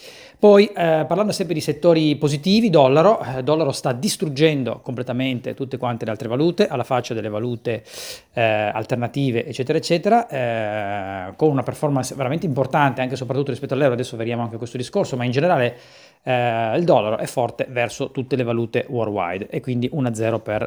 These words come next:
eh, il dollaro, quindi anche questo è un elemento sicuramente positivo.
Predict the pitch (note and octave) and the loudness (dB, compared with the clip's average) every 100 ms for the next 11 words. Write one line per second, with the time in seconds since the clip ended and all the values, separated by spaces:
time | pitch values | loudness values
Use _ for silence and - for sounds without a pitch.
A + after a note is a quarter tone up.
0 | - A#2 G#2+ G#2 G2+ C#3+ A#2 G#2+ G2+ G#2 | -4 -4 -2 -4 -4 -6 -4 -4 -4 -6
1 | B2 A#2 A2 A#2 A#2+ C3 B2 A2+ A2+ A2 | -6 -6 -6 -4 -4 -2 -4 -2 -4 -6
2 | A2+ - A2+ A2 G#2+ A2 B2+ C#3+ F#3+ A#3+ | -8 -6 -4 -4 -6 -4 -2 2 4 6
3 | D4 | 4